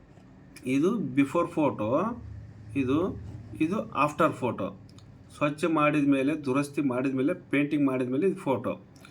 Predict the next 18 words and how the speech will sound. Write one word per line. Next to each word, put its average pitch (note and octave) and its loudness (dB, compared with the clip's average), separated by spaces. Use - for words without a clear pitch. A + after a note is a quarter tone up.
ಅದಕ್ಕೆ C#3+ 0
ಎರಡು D#3+ 2
ಫೋಟೋ, D#3+ 0
ಲ್ಯಾಟಿಟ್ಯೂಡ್, D#3+ 0
ಲ್ಯಾಂಗಿಟ್ಯೂಡ್ D#3 0
ಫೋಟೋ, C#3 0
ಜಿ C#3+ -2
ಪಿ C#3 -2
ಎಸ್ C#3 -4
ಫೋಟೋ C3+ -2
ತೆಗೆದುಕೊಂಡಿರ್ಬೇಕು. C3 -2
ಇದು D3+ 2
ಆಫ್ಟರ್ C3 0
ಫೋಟೋ B2 -2
ಹಾಕಬೇಕು. G2+ -8
ನೆಕ್ಸ್ಟ್ F#3 0
ಇಲ್ಲಿ E3+ 2
ಲ್ಯಾಟಿಟ್ಯೂಡ್, D3 0